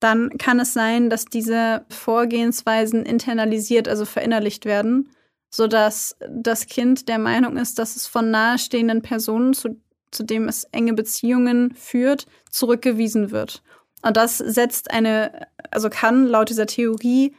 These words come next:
eine ganz grundlegende innere Angst freisetzen, abgelehnt zu werden, die mit dem Alter einfach bleibt. Und das kann dazu führen, dass Betroffene ihre eigenen Fähigkeiten unterschätzen, in Stresssituationen sehr selbstkritisch sind, weil sie gelernt haben, dass sie von anderen abgewertet werden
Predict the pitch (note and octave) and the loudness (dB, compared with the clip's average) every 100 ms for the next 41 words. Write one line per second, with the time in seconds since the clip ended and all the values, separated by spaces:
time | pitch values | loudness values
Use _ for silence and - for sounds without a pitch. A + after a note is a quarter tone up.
0 | _ _ _ _ _ - A#3 A3+ A3+ - | _ _ _ _ _ 0 2 4 2 -2
1 | _ _ - A#3+ C4 - A#3+ C4+ B3+ B3 | _ _ 0 2 2 0 4 4 4 2
2 | A3+ A3+ A3+ - B3+ B3+ A#3 - A#3 C4 | 2 2 2 2 4 4 0 0 2 4
3 | C#4 - - - G#3 G#3 G#3+ - A#3+ A3+ | 2 -4 -4 0 2 2 0 -2 -4 -2
4 | - A#3 - A3 G#3+ G#3+ - A3 G#3 G3+ | -2 -2 0 0 2 0 -2 -2 0 0
5 | A3 A#3 - G#3 A3 A3+ A3+ - A3 A#3 | 0 -2 -4 -4 0 0 0 0 0 0
6 | A3 G#3 A3 A#3 G#3+ G#3 - _ _ _ | 2 2 0 0 0 -2 -8 _ _ _
7 | _ _ - G#3+ A#3 - A3 G#3+ G3 - | _ _ -4 -2 -4 -2 2 4 2 -2
8 | - - _ _ _ _ _ A3+ A3 - | -20 -20 _ _ _ _ _ -2 -2 -6
9 | - _ _ _ _ _ A#3 A3+ - A#3+ | -20 _ _ _ _ _ 0 0 0 0
10 | A3+ A3 - A#3 A3+ G#3+ - G#3+ - G#3+ | 0 -6 -4 0 0 0 -2 -2 0 0
11 | A3 G#3+ G#3 - G#3 - - A3 A3 G#3+ | 0 -2 -2 -2 0 0 2 2 0 -2
12 | - B3+ B3+ - A3 A3 A3 A3 - A3 | 0 0 0 0 -2 0 -4 -4 -4 -4
13 | A3 - G#3+ G#3+ A3 - - A3+ - A#3+ | -4 -4 -4 -2 -4 -2 0 0 0 -2
14 | A3 G#3 - A3+ G#3+ G#3 G3+ G3 G#3 B3+ | -2 -2 -2 0 0 2 2 2 2 2
15 | - - C4 A#3 A#3+ - A#3+ A#3+ A#3+ G#3+ | -2 -4 -4 -2 -4 -4 0 0 0 0
16 | G#3+ G#3 G3 G3 G#3 - G#3+ G#3+ G#3 G#3+ | 0 -2 -2 0 0 0 0 0 -2 -4
17 | G#3+ - G#3+ G3+ - - - A#3+ A#3 A#3 | -6 -4 -2 -2 -4 -6 -4 0 0 -2
18 | A#3 - A3 A3 A3+ | -6 -2 0 0 -2